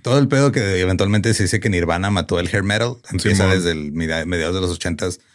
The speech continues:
Speaker 1: con todos los güeyes y ya le dicen, "Ah, güey, ¿cómo que escuchas, este, Twisted Sister? Qué asco, güey".
Speaker 2: Ok. Ok, ya.
Speaker 1: Y por eso
Speaker 2: Sí,
Speaker 1: grababa.
Speaker 2: porque de, o sea, de ahí fue como también que inició el, a lo mejor el,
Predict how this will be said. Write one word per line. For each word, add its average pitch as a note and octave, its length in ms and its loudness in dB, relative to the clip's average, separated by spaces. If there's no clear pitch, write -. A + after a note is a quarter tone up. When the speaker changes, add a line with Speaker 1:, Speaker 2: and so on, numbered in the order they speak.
Speaker 1:
con E2+ 140 -6
todos F#2+ 160 0
los F2 80 0
güeyes F2 240 2
y - 20 2
ya E2+ 80 2
le F2+ 60 -2
dicen, F2+ 200 0
"Ah, F2+ 120 -2
güey, G2+ 240 -6
¿cómo G2+ 180 -8
que - 80 -6
escuchas, - 600 -6
este, - 760 -6
Twisted F#2+ 340 -6
Sister? - 360 -4
Qué B2+ 120 -4
asco, - 400 -6
güey". - 340 -8
Speaker 2:
Ok. E2+ 120 -10
Ok, F#2 160 -10
ya. E2 220 -10
Speaker 1:
Y F2+ 220 -2
por D2+ 320 -4
eso G2 160 2
Speaker 2:
Sí, G2+ 80 4
Speaker 1:
grababa. - 240 4
Speaker 2:
porque C#3 180 2
de, C3 140 2
o B2 40 4
sea, B2 180 2
de A#2+ 60 2
ahí A#2 180 4
fue C#3+ 160 2
como C#3+ 240 0
también A#2 640 2
que C#3 120 2
inició A#2 560 4
el, A#2 360 2
a F#2+ 80 4
lo F#2+ 100 2
mejor G2 320 2
el, A#2 300 4